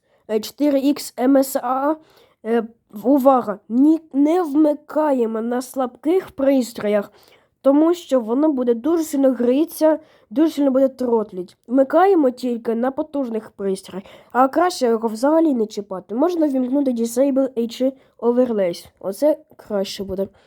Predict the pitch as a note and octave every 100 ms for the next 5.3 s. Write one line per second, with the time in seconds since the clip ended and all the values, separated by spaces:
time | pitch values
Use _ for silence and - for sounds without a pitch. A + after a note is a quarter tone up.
0 | _ _ _ _ _ _ _ _ _ -
1 | - _ - A#3 D#4 D#4 - C#4 - C4
2 | - B3+ A#3 G#3+ F#3+ - _ - A3+ A3+
3 | A#3 A#3+ B3+ D4 C4+ C4 - A#3+ G#3+ G3+
4 | G3+ G3+ A3+ A#3 G#3 F#3 F3+ F#3+ A#3+ A#3+
5 | G#3 G3+ A#3+